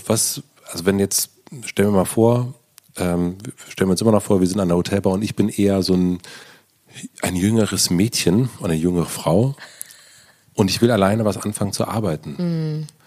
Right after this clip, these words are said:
Speaker 1: Ähm, würdest du mir das erstmal empfehlen, das zu tun?
Speaker 2: Ja, klar.
Speaker 1: Ja. Und was sind Sachen, auf die ich achten sollte, wenn ich so alleine arbeite, wenn ich mich so allein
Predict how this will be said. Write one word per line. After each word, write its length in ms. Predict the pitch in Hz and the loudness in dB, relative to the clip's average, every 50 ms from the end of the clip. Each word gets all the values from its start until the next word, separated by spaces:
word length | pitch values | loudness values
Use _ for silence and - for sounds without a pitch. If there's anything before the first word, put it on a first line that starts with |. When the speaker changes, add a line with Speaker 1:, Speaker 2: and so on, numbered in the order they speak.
| _ - - - - _ _ - | _ -20 -20 -20 -20 _ _ -2
Speaker 1:
Ähm, 540 | 92 90 85 85 85 82 82 80 80 76 78 - | 0 2 2 2 2 0 0 -2 -4 -6 -6 -2
würdest 260 | - 92 101 113 - | 0 2 2 2 2
du 40 | 127 | 2
mir 60 | 117 | 2
das 80 | 98 90 | 2 2
erstmal 300 | 117 104 - - 110 101 | 0 -2 -2 -2 -2 -2
empfehlen, 400 | 85 - - - 90 98 117 131 | -2 -2 -2 0 2 2 2 2
das 180 | 143 135 - - | 0 -2 -4 -4
zu 100 | - 139 | -6 -4
tun? 380 | - - 151 156 175 175 165 - _ _ - | -2 0 0 0 0 -2 -6 -10 _ _ -2
Speaker 2:
Ja, 120 | 202 185 160 | -2 -2 -2
klar. 400 | - - 202 202 185 175 160 - - _ _ _ _ - - | 0 2 2 4 4 2 0 -2 -8 _ _ _ _ -8 -2
Speaker 1:
Ja. 160 | - 98 - - _ _ _ - - - - - - - - _ _ _ | -2 -2 -2 -4 _ _ _ -20 -20 -20 -20 -20 -20 -20 -20 _ _ _
Und 300 | - 110 107 107 - - - _ _ _ - - - | 2 2 2 2 0 -4 -14 _ _ _ -20 -10 -6
was 200 | - 110 113 - | -4 -2 0 0
sind 140 | - 151 135 | 0 0 2
Sachen, 460 | - 131 123 - - 135 139 151 160 - | 2 2 0 0 0 -2 -2 -4 -6 -8
auf 180 | - - - | -10 -12 -6
die 180 | - - 120 110 | -2 0 2 2
ich 220 | 104 104 - - | 0 -2 -4 -6
achten 280 | - - - - - 90 | -6 -6 -6 -6 -6 -2
sollte, 440 | 80 82 78 78 76 - 85 76 76 - _ _ _ _ _ _ _ - | 0 2 2 2 0 -2 -6 -8 -10 -12 _ _ _ _ _ _ _ -4
wenn 140 | - 87 | -2 0
ich 140 | 87 82 - | 0 0 0
so 420 | - 92 87 85 85 82 80 80 - - _ _ _ _ _ _ _ - - _ | 2 2 4 4 4 2 0 -4 -8 -14 _ _ _ _ _ _ _ -20 -18 _
alleine 580 | - 95 90 87 85 85 92 98 101 98 98 | -4 -2 0 2 2 2 2 2 0 0 0
arbeite, 500 | 90 85 85 82 82 82 80 - - 82 80 | 0 -2 -4 -2 -2 -4 -4 -4 -8 -8 -6
wenn 100 | 78 85 | -6 -6
ich 120 | 82 - - | -6 -6 -6
mich 120 | 85 - | -8 -6
so 120 | - - | -6 -4
allein 360 | - 80 82 82 85 85 82 | -4 -4 -4 -4 -4 -4 -4